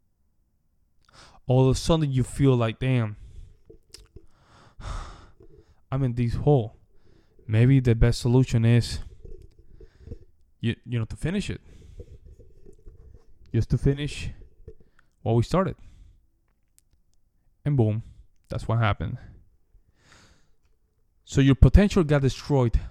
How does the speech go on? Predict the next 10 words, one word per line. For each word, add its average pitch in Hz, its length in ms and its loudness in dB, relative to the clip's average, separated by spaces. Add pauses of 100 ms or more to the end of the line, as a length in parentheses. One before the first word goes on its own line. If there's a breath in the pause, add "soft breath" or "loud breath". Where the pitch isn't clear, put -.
(180)
but 120 160 -4
it's 127 160 -8
all 123 300 4
negative 117 400 0
people. - 340 -2 (1800)
And 123 220 0
it 131 160 2
was 135 280 0
always 156 460 4
there, 127 460 2